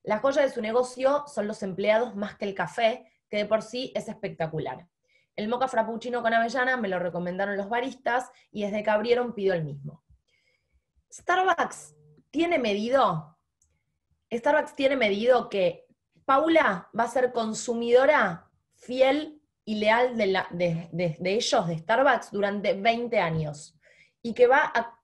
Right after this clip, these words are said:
comprar en promedio cinco cafés semanales. ¿Algunos de ustedes tienen medido en sus empresas o en sus marcas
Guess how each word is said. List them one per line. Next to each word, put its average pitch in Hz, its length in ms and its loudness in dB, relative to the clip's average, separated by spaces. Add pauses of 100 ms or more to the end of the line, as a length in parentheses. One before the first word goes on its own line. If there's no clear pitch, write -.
comprar 226 540 0 (120)
en 220 180 -6
promedio 277 540 0
cinco 262 380 -4
cafés 208 280 -8
semanales. 160 680 -6 (640)
¿Algunos 339 360 0
de 320 60 -4
ustedes 196 360 -4
tienen 262 240 0
medido 196 640 0
en 190 100 -4
sus 160 380 -14
empresas 175 760 -2 (320)
o 175 100 -8
en 175 80 -4
sus 160 160 -8
marcas 185 600 -2